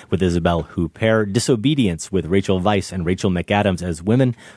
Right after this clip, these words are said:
whose attraction to each other is complicated by the Orthodox Jewish community they belong to. It's directed by Sebastian Lelio, who made the Oscar-winning Best Foreign Language Film, A Fantastic Woman, and R B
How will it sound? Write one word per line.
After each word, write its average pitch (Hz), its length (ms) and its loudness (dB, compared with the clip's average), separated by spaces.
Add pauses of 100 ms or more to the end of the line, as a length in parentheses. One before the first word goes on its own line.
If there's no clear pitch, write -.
whose 92 160 -6
attraction 101 480 -2
to 101 80 0
each 98 140 0
other 90 180 2
is 87 140 -6
complicated 87 560 -2
by 85 120 0
the 82 100 -2
Orthodox 85 540 -2
Jewish 90 340 -2
community 85 400 0
they 82 120 -2
belong 95 340 2
to. 101 240 0 (280)
It's - 140 -8
directed 95 400 -2
by 90 160 0
Sebastian 90 720 -2
Lelio, 95 500 2
who 92 280 -2
made 87 340 0
the 85 220 -4
Oscar-winning 92 600 -2
Best - 460 -4
Foreign 90 240 0
Language 120 320 2
Film, 92 300 2
A 95 60 -10
Fantastic 87 680 -4
Woman, 101 260 2 (280)
and 107 300 2 (140)
R 110 280 2 (120)
B 101 280 0